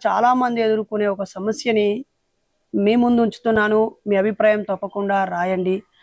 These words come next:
మరీ ముఖ్యంగా ఈ వీడియో గౌరవ మంచిర్యాల జిల్లా కలెక్టరు భగవత్ సంతోష్ గారు, భగవత్ సంతోష్ గారు, అలాగే బెల్లంపల్లి స్థానిక ఎమ్మెల్యే నూతనంగా ఎన్నికైనటువంటి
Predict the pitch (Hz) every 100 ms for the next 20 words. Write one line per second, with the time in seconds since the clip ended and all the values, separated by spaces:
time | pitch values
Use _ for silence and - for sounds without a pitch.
0 | - 220 233 294 277 - 240 240 233 226
1 | 240 262 226 233 220 226 202 - _ _
2 | _ _ - 190 208 220 214 202 196 202
3 | 240 233 233 190 202 208 196 190 190 -
4 | 196 190 175 _ _ _ _ _ 208 190
5 | 190 208 214 208 202 185 202 - - 208
6 | 202 247 226 226 202 214 269 - _ _
7 | _ - 196 202 226 226 - 202 208 214
8 | - 208 208 226 269 _ _ _ - 190
9 | 196 196 185 220 _ _ _ _ - 175
10 | 185 220 254 247 233 214 180 - _ _
11 | _ _ _ _ _ _ _ _ _ _
12 | - - 196 214 202 190 - _ 202 196
13 | 202 196 202 185 180 196 190 190 180 180
14 | 196 175 170 180 170 170 -